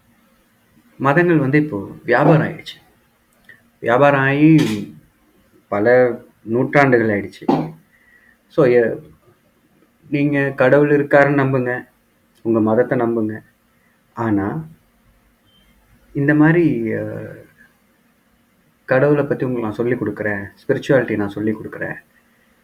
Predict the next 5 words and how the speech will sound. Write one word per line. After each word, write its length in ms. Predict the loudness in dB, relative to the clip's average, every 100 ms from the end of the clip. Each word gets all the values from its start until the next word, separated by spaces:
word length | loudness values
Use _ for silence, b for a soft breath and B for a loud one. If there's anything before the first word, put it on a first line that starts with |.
| _
அப்படிங்கிற 800 | -6 0 4 4 4 4 4 2 -2 -8 -14 _ _ _ _ _ _
ஆசாமிகள் 680 | 0 0 2 2 2 2 4
எந்த 340 | 6 6 6
மதத்துல 340 | 6 4 2
இருந்தாலும் 440 | -2 -2 -6 -10